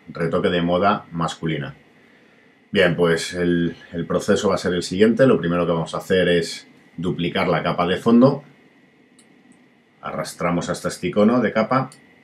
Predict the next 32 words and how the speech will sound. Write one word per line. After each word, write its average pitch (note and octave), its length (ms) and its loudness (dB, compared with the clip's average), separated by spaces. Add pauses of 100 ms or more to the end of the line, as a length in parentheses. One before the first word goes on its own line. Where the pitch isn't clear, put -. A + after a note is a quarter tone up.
(500)
y E2+ 100 -6
la E2 120 0
duplicamos, F#2 720 0
o E2+ 140 -4
bien G2+ 340 2
apretamos F#2 640 -2
control E2+ 400 -2
J G#2+ 380 2
y G2 80 4
duplicamos D#2+ 480 -4
directamente C#2 640 -12 (580)
a D2+ 100 -4
través D2+ 360 -4
del D#2 100 -2
atajo. C#2 340 -8 (760)
Bien, F2+ 180 2
una G#2 160 4
vez G#2 140 4
que G#2 80 0
hemos G2 120 2
duplicado F#2+ 440 0
la G#2 100 4
capa, C3 420 2 (420)
lo F#2 120 -6
que E2+ 60 -2
vamos F2+ 180 -2
a F2+ 60 -2
hacer F#2 160 0
es F2+ 140 -2
irnos F2 280 -4
a - 80 -6
filtro, A#2+ 580 2